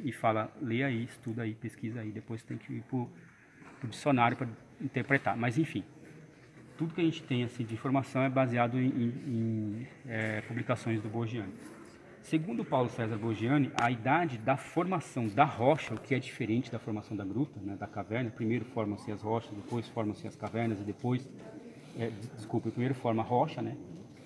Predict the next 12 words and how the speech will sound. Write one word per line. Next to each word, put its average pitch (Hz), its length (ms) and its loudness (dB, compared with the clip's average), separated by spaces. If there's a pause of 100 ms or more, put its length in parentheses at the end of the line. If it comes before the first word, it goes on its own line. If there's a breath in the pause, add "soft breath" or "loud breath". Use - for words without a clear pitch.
(140)
em 113 60 -2
fundo 117 300 0
marinho, 110 320 4
no 107 80 2
caso 110 260 4
a 101 60 -4
rocha 110 320 -2
sedimentária 107 640 -2 (180)
é 107 100 -8 (140)
formada 104 380 -2
através 101 360 -6
de 104 80 -10